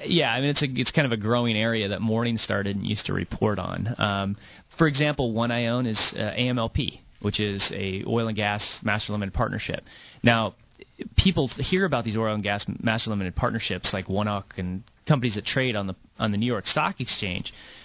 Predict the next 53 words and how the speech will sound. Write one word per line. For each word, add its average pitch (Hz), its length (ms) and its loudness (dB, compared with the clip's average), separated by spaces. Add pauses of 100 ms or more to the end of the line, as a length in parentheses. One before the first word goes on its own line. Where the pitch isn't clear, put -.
(180)
but 135 160 8
they 135 80 4
can 123 180 4
become 160 360 2
a 123 40 2
tax 113 460 -2
headache 143 320 -2
because 104 220 -2
of 92 40 -4
the 98 60 -2
K 107 240 0
ones 107 240 0
they 120 160 0
issue. 151 280 -4 (120)
You 113 100 0
basically 107 380 0
are 95 80 -4
filing 101 400 0
an 87 40 -4
extension 104 460 -2
every 101 220 -2
year, 107 260 0 (380)
but 101 80 2
you 104 100 2
get 120 120 2
some 101 180 0
real 117 160 0
tax-favored 104 640 -2
income. 127 500 -2 (500)
This 139 180 6
is 139 100 0
an 131 80 2
E 131 100 2
T 120 180 0
F 113 160 0
where 104 280 0
you 98 360 -2
don't 135 360 2
get 107 100 0
a 98 60 -2
K 95 240 0
one, 85 420 -2 (640)
but 123 120 6
it's 123 140 0
a - 20 -2
little 202 200 0
bit 202 300 -4 (300)
interesting 127 500 4
in 110 120 0
how 110 260 0
they 98 160 -2
charge 110 340 0
their 101 140 0